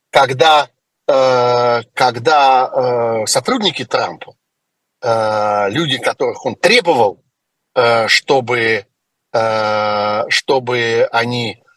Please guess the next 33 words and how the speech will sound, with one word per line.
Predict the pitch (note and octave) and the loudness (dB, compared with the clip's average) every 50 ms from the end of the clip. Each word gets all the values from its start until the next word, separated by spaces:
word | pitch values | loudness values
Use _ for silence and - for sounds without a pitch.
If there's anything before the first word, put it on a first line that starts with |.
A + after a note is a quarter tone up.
| _ _ _ | _ _ _
э, | - B2 A#2 A2 A2 A2 G#2+ G#2 G2+ | -4 0 0 2 2 2 2 2 2
собственно, | - - C3 - - - A#2 | 2 2 2 0 0 -4 -8
ему | F#2+ G#2 A#2+ B2 C3+ A#2+ | -6 -6 -4 -2 -2 0
содействовали | - - B2+ B2 D#3 D#3 B2 - - - G2 F#2 F#2 | 2 2 2 2 0 -2 -2 -4 -8 -10 -10 -8 -6
вот | F2+ G2 G2+ - | -6 -6 -6 -4
в | A#2 | -4
этой | B2 A2+ - A2+ G2+ | -4 -4 -4 -6 -8
его, | G2 G#2 G#2+ G#2 A2 A2 G#2 - _ _ _ _ _ _ _ _ - | -8 -6 -6 -2 0 0 -2 -2 _ _ _ _ _ _ _ _ -4
э, | - A#2+ A2+ A2+ G#2+ G#2+ G#2+ G2+ | -2 -2 0 0 0 0 0 0
в | F#2+ - B2+ | 0 0 -2
этой | C3 A#2+ - A#2+ G#2+ | -2 -2 -2 -6 -8
его, | F#2+ F#2+ G#2 G#2+ G#2 A2 A#2 A2 G#2+ G#2+ G#2 G#2 | -8 -8 -8 -8 -4 -2 0 0 2 2 2 0
м, | G2 G2+ A2+ - A2+ A2+ A2+ G#2+ G#2+ - - | -2 -4 -8 -10 -8 -8 -8 -8 -8 -8 -6
в | - - G#2 | -6 -4 -2
этой | C3+ A#2+ - A#2 | -2 -2 -4 -4
его | G#2 G#2+ A#2 A#2 | -6 -4 -4 -4
деятельности, | A#2+ B2+ C#3+ A2 - - F2+ - - - | -4 -4 -4 -4 -4 -6 -8 -6 -2 0
они | - - D#3+ F#3+ E3 | 0 0 0 0 0
говорили | B2+ C3 B2 C3+ C#3 D3+ D#3+ C3 A2+ | 0 0 2 0 0 0 -2 -4 -6
ему, | G2+ F#2 F#2 E2 D2+ - _ _ _ _ _ _ _ _ | -6 -6 -10 -12 -12 -16 _ _ _ _ _ _ _ _
что | - D3 | -2 -2
не | C#3+ D#3+ G3+ F#3 | 0 0 0 0
существует | - F#3+ E3+ - - - D3+ C#3 - - - A2+ B2 D3 D#3 C#3 A#2+ A2 - _ | 0 0 2 2 0 2 0 0 -2 -2 -4 -4 -6 -4 -4 -4 -4 -4 -2 _
такой | - A#2+ - - B2 A#2+ | -2 -2 -2 -2 -2 0
возможности, | A2 A2+ A2 A2 G#2+ G#2+ G#2+ G2 - - - - - - G2+ | 0 0 -2 -2 -4 -6 -8 -8 -10 -10 -10 -10 -10 -8 -8
нет | G#2+ C3+ D3+ E3 E3+ D3+ - _ | -6 -4 0 0 0 0 0 _
такого | - - - - C3+ A2 G#2 | -4 -4 -2 -2 -2 -2 -2
мира, | G2+ B2 D#3 G3+ B3 B3 A3 - B2 G2+ - | -2 -2 0 0 2 2 2 0 0 -4 -6
говорили | - G#2+ A2+ A2+ A#2 A2 F#2+ F#2 | -4 -2 -2 -2 -2 -4 -4 -4
они | F2 F2 F2+ F#2 F#2 | -4 -4 -4 -6 -10
ему, | F#2 F2 E2+ E2 _ _ _ _ _ _ | -12 -12 -16 -20 _ _ _ _ _ _
в | - - _ | -20 -6 _
котором | - D#3 - - G#3 G#3+ G3 E3+ C#3 A2+ F#2+ | 0 0 2 2 2 2 4 2 0 0 -2